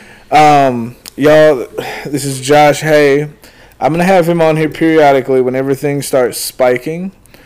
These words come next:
with, uh, the political, uh, world of, you know, situation in America. I'm gonna have him come on and give us, like, little recaps and his opinion on things. I like his opinion. It, it stays pretty down the middle.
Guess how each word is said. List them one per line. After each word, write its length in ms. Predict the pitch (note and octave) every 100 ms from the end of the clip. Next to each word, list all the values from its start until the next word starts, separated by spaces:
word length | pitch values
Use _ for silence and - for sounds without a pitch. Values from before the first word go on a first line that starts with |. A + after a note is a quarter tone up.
| _ _ -
with, 280 | C3+ B2+ C3
uh, 340 | B2+ B2 B2
the 100 | B2
political, 680 | A#2+ C#3+ D3 C#3+ D3 C#3 C#3 C3+
uh, 400 | B2+ B2 A#2+ A#2
world 320 | A#2+ C3+ C3+
of, 240 | C3+ B2+ B2+
you 100 | C3+
know, 120 | A#2+
situation 480 | - C#3 B2+ B2+ C3
in 80 |
America. 480 | A#2+ B2 B2+ B2 C3
I'm 80 | B2
gonna 100 | B2
have 100 | B2+
him 60 | B2+
come 180 | C#3 C3+
on 360 | C3 C3+ C3+
and 260 | B2 G#2+ A#2
give 120 | B2
us, 140 | B2 -
like, 260 | A#2+ A2+ A#2+
little 200 | B2+ A#2+
recaps 760 | A#2+ A#2+ B2+ B2 A#2+ B2 -
and 160 | A2 A2 - - _ -
his 180 | C3+ B2+
opinion 380 | B2 C#3+ C3
on 160 | B2+ B2
things. 340 | C3 B2 B2
I 40 | C3
like 180 | D#3+ D#3
his 120 | D3
opinion. 400 | C#3 C3+ C3 B2+
It, 160 | B2+ B2+
it 140 | C#3
stays 300 | C#3+ F3+ E3+ E3
pretty 260 | E3+ D3+
down 220 | C#3 C3+
the 60 | B2+
middle. 380 | C3 C3+ C3